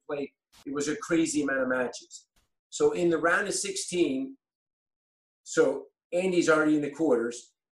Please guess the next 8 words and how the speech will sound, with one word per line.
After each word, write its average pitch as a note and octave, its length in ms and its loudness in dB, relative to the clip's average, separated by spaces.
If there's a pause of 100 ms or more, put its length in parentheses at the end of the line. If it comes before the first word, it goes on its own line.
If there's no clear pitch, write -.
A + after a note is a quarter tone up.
(120)
He's E3+ 320 -2
playing F#3 300 0
the D#3 100 -2
winner D#3+ 640 2 (100)
of, B2+ 480 2 (100)
um, A#2+ 520 -2 (500)
Rainer E3 240 2
Schüttler D#3+ 880 2